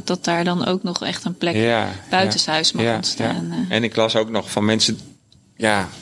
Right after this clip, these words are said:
Speaker 2: omdat er niks geregeld is. Wat doe je dan? Laat je het in het ziekenhuis, dan heb je niks, neem je het mee.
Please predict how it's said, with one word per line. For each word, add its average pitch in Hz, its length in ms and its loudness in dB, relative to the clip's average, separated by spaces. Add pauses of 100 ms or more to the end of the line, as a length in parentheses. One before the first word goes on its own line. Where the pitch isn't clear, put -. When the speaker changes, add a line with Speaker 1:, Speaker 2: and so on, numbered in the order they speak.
(160)
Speaker 2:
omdat 110 260 2
er 110 60 4
niks 110 200 2
geregeld 113 340 2
is. 98 280 2 (540)
Wat 113 180 0
doe 113 140 4
je 101 80 4
dan? 110 400 0
Laat 101 200 0
je - 60 -6
het - 100 -12
in 101 60 0
het - 100 0
ziekenhuis, 101 400 0
dan - 100 -10
heb - 80 -8
je 104 80 0
niks, 123 280 0
neem 107 200 0
je 98 60 2
het 107 80 -6
mee. 107 280 4